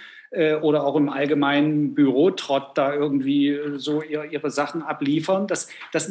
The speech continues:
nehme ich auch wahr. Also Analystenschätzungen, Meinungen, aber mehr als, als Sentiment, als, als, ähm,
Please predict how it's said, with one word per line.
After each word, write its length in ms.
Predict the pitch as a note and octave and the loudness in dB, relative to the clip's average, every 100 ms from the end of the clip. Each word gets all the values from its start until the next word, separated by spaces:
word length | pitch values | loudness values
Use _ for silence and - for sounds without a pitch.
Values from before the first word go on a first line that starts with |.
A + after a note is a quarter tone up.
| F#3 D#3+ | -8 -4
nehme 260 | F3 F#3 | 0 0
ich 160 | D#3+ - | 0 0
auch 320 | A#3+ - C#3 | -2 -2 0
wahr. 320 | C3 B2 A#2 | 0 0 -2
Also 240 | D3 D#3 D#3 | -4 -4 -2
Analystenschätzungen, 1400 | E3 E3 F3 F#3+ - E3 D3 - D#3+ - E3 C#3+ C#3 C3 | 0 2 2 0 -4 -4 -2 0 -2 -2 0 2 2 2
Meinungen, 380 | C3+ D3+ D#3+ C#3+ | 2 4 4 2
aber 220 | D#3+ E3 | 0 0
mehr 320 | D#3+ F3 G3 | 2 2 0
als, 340 | E3+ D#3+ - - - | -2 -2 -4 -10 -20
als 300 | - D3 D3+ | -10 -4 -2
Sentiment, 640 | - D#3+ F3+ E3+ B2+ A2+ - | 2 2 2 2 0 -2 -6
als, 340 | C#3 C3+ - | -4 -4 -6
als, 480 | - D3 C3+ - - D#3+ | -6 -4 -4 -6 -8 -4
ähm, 560 | C#3+ C#3 C3 B2+ - | -2 2 2 0 -6